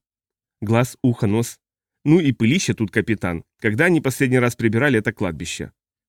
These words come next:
"Плевать на пыль. Всё работает?" "А, это? Ну да, работает". Фразу оборвал призрачный чих. "Будь здоров, капрал. Что у вас?"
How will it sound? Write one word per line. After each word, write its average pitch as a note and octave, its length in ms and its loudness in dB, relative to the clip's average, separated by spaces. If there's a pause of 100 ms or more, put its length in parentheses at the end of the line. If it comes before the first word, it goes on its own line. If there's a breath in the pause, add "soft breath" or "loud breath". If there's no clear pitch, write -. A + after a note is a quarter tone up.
(120)
"Плевать G2 360 -4
на C3 100 -4
пыль. F2 260 -10 (100)
Всё - 180 -6
работает?" A2 520 -4 (760)
"А, G#2 260 2
это? A2 440 -2
Ну B2+ 140 0
да, A2+ 240 2
работает". G#2 560 -2 (440)
Фразу A2+ 380 0
оборвал A2+ 380 -2
призрачный A2+ 520 -2
чих. - 300 -12 (680)
"Будь C#3+ 180 2
здоров, D#3+ 300 0
капрал. F2+ 440 -4
Что - 220 0
у D#3 60 2
вас?" E2+ 320 -8